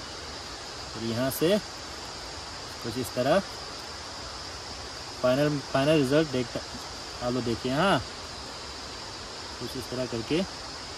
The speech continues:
तो आप देख सकते हैं, देखो कुछ इस तरह बना है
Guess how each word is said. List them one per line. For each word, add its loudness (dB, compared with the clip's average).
तो 0
आप 2
देख 6
सकते 0
हैं, 2
देखो 2
कुछ 4
इस 4
तरह 10
बना 6
है 6